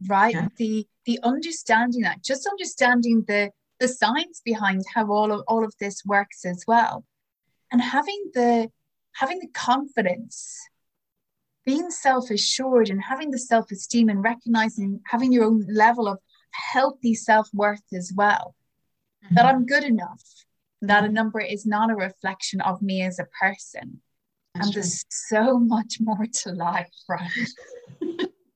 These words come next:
Speaker 1: So much more.
Speaker 2: Hundred percent true there. <laughs>
Speaker 1: Yeah.
Speaker 2: Okay, so the other end of the spectrum, your ninety-year-old self,
Speaker 1: Mm.
Speaker 2: what would you like her to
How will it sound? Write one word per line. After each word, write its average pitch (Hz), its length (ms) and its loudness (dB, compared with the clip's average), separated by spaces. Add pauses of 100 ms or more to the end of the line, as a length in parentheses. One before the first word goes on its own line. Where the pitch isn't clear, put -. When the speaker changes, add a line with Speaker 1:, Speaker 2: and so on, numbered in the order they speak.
(160)
Speaker 1:
So 214 120 -4
much 190 400 -4
more. 185 340 -6 (380)
Speaker 2:
Hundred 226 240 0
percent 202 320 -2
true 196 180 0
there. - 340 -2
<laughs> - 1040 -8
Speaker 1:
Yeah. 220 240 -4
Speaker 2:
Okay, 330 200 -4
so 247 400 -2 (520)
the 247 240 0
other 262 280 -4
end 202 180 0
of 180 100 0
the 175 100 0
spectrum, 165 600 -4 (800)
your 202 160 -2
ninety-year-old 196 1400 -2
self, - 520 -8 (600)
Speaker 1:
Mm. 196 440 -4 (340)
Speaker 2:
what 262 200 0
would 302 220 0
you 240 100 0
like 208 280 -2
her 202 760 -4 (260)
to 170 300 2